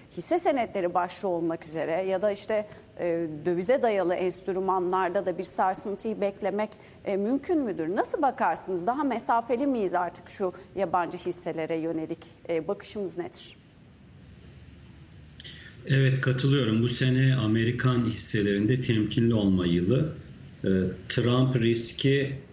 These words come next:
Speaker 2: e, materyalize oluyor. Yani, e, somutlaşmaya başladı. O da, e, e, gümrük vergilerinin yaratacağı yeni enflasyon, e, Amerika'da mutlaka ekonomiyi etkileyecek. Enflasyon beklentilerine yansıyacak.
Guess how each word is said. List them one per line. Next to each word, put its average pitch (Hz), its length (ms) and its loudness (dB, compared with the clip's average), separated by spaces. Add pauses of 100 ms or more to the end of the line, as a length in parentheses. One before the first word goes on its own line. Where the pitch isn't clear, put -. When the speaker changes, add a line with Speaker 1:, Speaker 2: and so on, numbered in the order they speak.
(280)
Speaker 2:
e, 104 60 0 (840)
materyalize 113 760 2
oluyor. 117 440 4
Yani, 98 400 2
e, 101 360 0
somutlaşmaya 110 880 2
başladı. 98 460 2
O 127 160 4
da, 127 320 0 (520)
e, - 40 0
e, 95 420 2 (520)
gümrük 131 420 4
vergilerinin 110 560 2
yaratacağı 110 800 0
yeni 117 200 2
enflasyon, 107 880 0 (580)
e, 98 140 2
Amerika'da 120 600 4
mutlaka 117 460 2
ekonomiyi 87 540 2
etkileyecek. 120 760 0 (340)
Enflasyon 107 680 2
beklentilerine 98 760 2
yansıyacak. 92 800 0